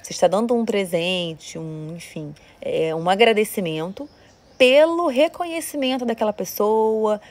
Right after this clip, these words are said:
mas não que isso seja uma, uma via de mão dupla obrigatória, né? Que você vai presentear e a pessoa, em troca, tem que tá continuando te indicando.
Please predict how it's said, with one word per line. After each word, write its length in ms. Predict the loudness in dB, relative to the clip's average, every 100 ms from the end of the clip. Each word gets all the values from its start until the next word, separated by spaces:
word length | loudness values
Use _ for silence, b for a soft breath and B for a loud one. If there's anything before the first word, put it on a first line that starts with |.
| B
mas 260 | 0 0 2
não 260 | 2 2
que 160 | -2 -6
isso 240 | -6 -6
seja 240 | 0 0 0
uma, 220 | -4 -4
uma 180 | -2 -4
via 220 | -2 -4
de 100 | -4
mão 280 | -2 -2 -2
dupla 380 | -4 0 0 4
obrigatória, 760 | 6 6 6 2 4 6 6 4
né? 120 | 0
Que 100 | -6
você 200 | -10 -2
vai 120 | -2
presentear 640 | -2 -4 -6 -8 0 4
e 60 | 4
a 40 |
pessoa, 440 | 2 -6 -2 -2 0
em 80 | 0
troca, 320 | 0 2 -2
tem 300 | -4 -4 -4
que 100 | -4
tá 180 | 0 0
continuando 580 | -2 -6 -6 -4 -4
te 160 | -6 -6
indicando. 480 | -6 -4 -4 -4